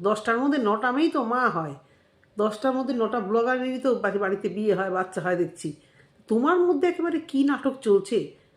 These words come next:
আর কি বলছো তুমি? তোমার বরের শাড়ির ব্যবসার জন্য এসছো, কত আর বলবো তোমাকে, কত বলবো? হ্যাঁ, শরীর খারাপ, হাঁটতে হাঁটতে তুমি ওই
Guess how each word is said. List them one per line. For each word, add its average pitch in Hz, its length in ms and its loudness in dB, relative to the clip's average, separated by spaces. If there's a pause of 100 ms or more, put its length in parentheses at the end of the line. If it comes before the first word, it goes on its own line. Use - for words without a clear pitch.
(460)
আর 170 160 -12
কি 254 220 2
বলছো 349 400 4
তুমি? 277 360 -2 (180)
তোমার 196 180 4
বরের 196 220 2
শাড়ির 190 360 0
ব্যবসার 208 340 -2
জন্য 254 180 -4
এসছো, 233 360 -2
কত 170 240 -4
আর 302 160 2
বলবো 262 360 0
তোমাকে, 151 440 -6 (600)
কত 208 260 0
বলবো? 208 400 4
হ্যাঁ, 240 180 -2 (340)
শরীর 254 340 2
খারাপ, 311 300 -2
হাঁটতে 220 260 -6
হাঁটতে 269 180 -2
তুমি 262 400 -2 (300)
ওই 180 120 6